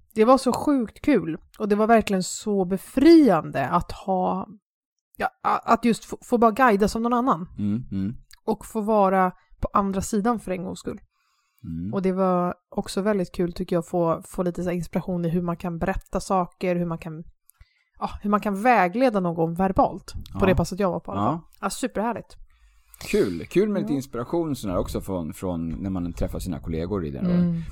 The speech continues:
Speaker 2: Jag vet inte, hur är du som deltagare på ett sånt pass? Är du liksom mottaglig för den, den coachingen fullt ut, eller är du kritisk? Känner du liksom så här,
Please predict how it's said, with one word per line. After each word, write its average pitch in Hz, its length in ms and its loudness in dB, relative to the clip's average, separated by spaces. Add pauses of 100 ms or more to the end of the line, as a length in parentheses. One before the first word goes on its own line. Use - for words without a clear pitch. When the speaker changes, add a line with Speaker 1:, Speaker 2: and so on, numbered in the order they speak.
(280)
Speaker 2:
Jag 131 140 2
vet 226 120 2
inte, 151 140 -2 (320)
hur 151 240 4
är 139 40 4
du 147 460 2 (120)
som 175 520 0 (360)
deltagare 90 600 0
på 82 200 -2
ett - 100 -12
sånt 62 240 -8
pass? 78 160 -6
Är 78 120 -2
du 123 100 0
liksom 107 420 0
mottaglig 156 680 -2
för 110 100 -2
den, 78 480 -4
den 85 220 -6
coachingen 82 760 -4
fullt 80 340 -8
ut, 76 180 -6
eller 87 400 -6
är 101 60 -4
du 95 120 -4
kritisk? - 720 -6 (1160)
Känner 107 260 0
du 110 60 2
liksom 101 320 0
så 95 100 -2
här, 73 100 -6